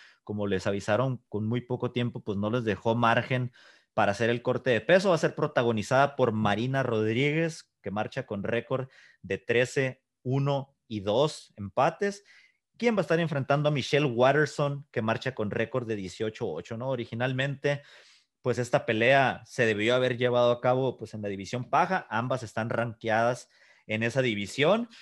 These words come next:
Pero bueno, ¿no? La van a tener que pelear en mosca. Rodríguez, cinturón púrpura en jiu-jitsu, especialista en Muay Thai, rankeada número seis en, en esa división paja. Viene de derrotar a Amanda Rivas, como lo mencionamos ahorita en el análisis pasado, por T K O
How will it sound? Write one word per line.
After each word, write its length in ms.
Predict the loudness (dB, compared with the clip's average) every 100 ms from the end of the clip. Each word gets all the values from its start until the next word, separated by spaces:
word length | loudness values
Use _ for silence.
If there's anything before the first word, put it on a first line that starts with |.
| -20 _ _ 2
Pero 200 | 4 6
bueno, 260 | 4 4 2
¿no? 160 | 2
La 120 | 2
van 120 | 2 2
a 80 |
tener 220 | 0 -2 -2
que 100 | -4
pelear 300 | 0 2 2
en 100 | 2
mosca. 360 | 2 2 0
Rodríguez, 520 | 2 2 0 2 2
cinturón 640 | 0 -4 -4 -2 -2 -2 -4
púrpura 460 | -4 -4 -2 -2
en 100 | -2
jiu-jitsu, 440 | -2 -4 -4 -4 -6
especialista 600 | -6 -6 -4 -6 -6 -6
en 80 |
Muay 180 | -4 -4
Thai, 460 | -2 0 2 0 -6
rankeada 500 | -4 -4 -2 -4 -2
número 300 | -2 -2 -4
seis 460 | -2 -2 -2 -8 -12
en, 240 | -12 -12 -10
en 160 | -10
esa 180 | -8 -6
división 460 | -4 -6 -6 -6 -6
paja. 420 | -6 -4 -4 -6 -12 -20 -20 _ -6
Viene 340 | 0 2 4
de 140 | 4
derrotar 420 | 2 2 0 0 2
a 80 |
Amanda 320 | 0 0 0 0
Rivas, 380 | 0 0 -2
como 180 | -4 -4
lo 100 | -4
mencionamos 560 | -4 -6 -6 -4 -4 -2
ahorita 340 | -2 -4 -4
en 40 | -6
el 140 | -4
análisis 480 | -4 -4 -6 -10 -10
pasado, 480 | -6 0 0 0 -4
por 200 | -10 -6
T 200 | -6 2
K 180 | 4
O 260 | 4 2